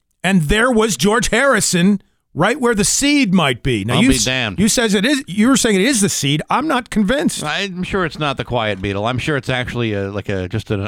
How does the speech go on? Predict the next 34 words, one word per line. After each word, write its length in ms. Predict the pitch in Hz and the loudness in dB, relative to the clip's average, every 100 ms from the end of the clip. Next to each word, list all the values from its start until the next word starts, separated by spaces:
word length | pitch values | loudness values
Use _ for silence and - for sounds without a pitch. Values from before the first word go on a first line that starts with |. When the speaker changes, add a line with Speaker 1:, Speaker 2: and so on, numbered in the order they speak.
| - | -6
Speaker 2:
optical 540 | 131 143 127 - 123 110 | -6 -4 -6 -4 -4 -4
illusion. 560 | 101 110 107 92 - _ _ - | -2 0 0 -4 -8 _ _ -2
Speaker 1:
Yeah. 120 | 208 | 0
Speaker 2:
Kinda 160 | 190 190 | 0 -2
like 160 | 180 | -2
when 120 | 170 147 | -4 -4
someone, 380 | 180 160 156 - - _ _ _ _ | -4 -2 -4 -6 -14 _ _ _ _
uh, 400 | 156 143 135 131 | -6 -4 -2 -4
say, 180 | - 160 | -4 -4
you 120 | 147 | -4
know, 60 | 127 | -6
pulls 320 | - 151 131 | -2 -2 -2
out 120 | 135 | -2
like 140 | 123 127 | -2 -2
a, 200 | 117 113 | -2 -2
like 160 | 113 | -4
a 60 | 110 | -4
Cheeto 600 | - - 156 110 92 92 | -6 -6 -2 -2 -2 -4
and, 100 | 98 | -6
and 120 | 117 | -6
it 160 | 113 - | -6 -2
looks 220 | 131 - | -2 -2
like 160 | 107 87 | -4 -4
Jesus. 600 | 98 127 87 - - - - | -2 -2 -4 -8 -6 -6 -4
You 80 | 127 | 0
know, 100 | 127 | 2
it's 120 | 294 | 2
Speaker 1:
Right. 120 | 127 | 0
Speaker 2:
like 20 | 127 | -2
a 100 | 117 | -2
very, 320 | 147 170 175 | -2 -2 -4
the, 140 | 147 | -6
the, 200 | 135 147 | -6 -6
ch-, 260 | - 190 | -4 -6